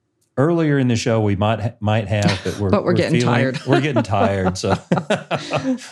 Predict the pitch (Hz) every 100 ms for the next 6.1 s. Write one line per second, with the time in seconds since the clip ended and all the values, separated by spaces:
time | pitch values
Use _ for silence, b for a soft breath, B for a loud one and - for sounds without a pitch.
0 | - 165 - - 370 - - - 139 -
1 | _ _ - - - - - _ _ 185
2 | 226 175 131 - _ _ _ 120 143 131
3 | 120 135 160 - - _ _ 117 120 107
4 | - 113 87 87 98 - - - 135 123
5 | 104 110 107 104 90 - - 92 87 87